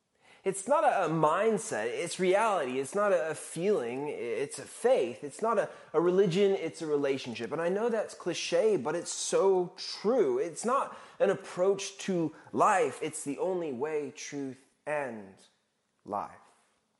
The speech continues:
It's not about looking the part. It's about being the part. It's not a matter of perspective. It's a matter of hope and love and faithfulness.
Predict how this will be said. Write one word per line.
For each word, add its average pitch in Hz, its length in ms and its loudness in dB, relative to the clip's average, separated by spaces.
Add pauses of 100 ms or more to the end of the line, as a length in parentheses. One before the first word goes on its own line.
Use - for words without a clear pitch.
(200)
It's - 160 -18
not 233 160 -8
about 247 260 -6
looking 147 360 -8
the 127 60 -6
part. 110 460 -6 (560)
It's - 240 -14
about 165 600 -4
being 110 480 -4 (160)
the 104 80 -8
part. 101 340 -2
It's 139 260 -6
not 220 200 4
a - 20 0
matter 185 360 0
of 131 260 -4
perspective. 127 1000 -6 (320)
It's - 300 -8
a - 20 -4
matter 175 340 2
of 135 140 0
hope 190 640 -2 (420)
and 113 220 -8
love 139 420 0 (640)
and 104 140 -18
faithfulness. - 960 -12